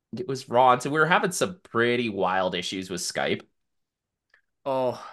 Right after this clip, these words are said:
Speaker 2: yeah. I mean, I, we've talked about it in the past, right? So, but something else we've always talked about in the past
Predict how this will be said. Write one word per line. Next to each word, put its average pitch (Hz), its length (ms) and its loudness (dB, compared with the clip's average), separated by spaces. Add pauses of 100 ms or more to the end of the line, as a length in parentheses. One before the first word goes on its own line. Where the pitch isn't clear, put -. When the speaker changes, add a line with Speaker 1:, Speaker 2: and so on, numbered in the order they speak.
(160)
Speaker 2:
yeah. 95 320 -8
I 175 100 4
mean, 240 160 0
I, 262 120 4
we've 285 260 2
talked 131 300 0
about 120 180 -4
it 90 60 -8
in 87 40 -14
the 98 60 -12
past, 113 400 -6
right? 135 300 -6 (160)
So, 87 340 -10 (800)
but 175 260 4
something 285 260 0
else 226 160 4
we've 208 140 0
always 147 240 0
talked 139 260 -2
about 156 120 -2
in 143 80 -10
the 139 40 -8
past 147 520 -2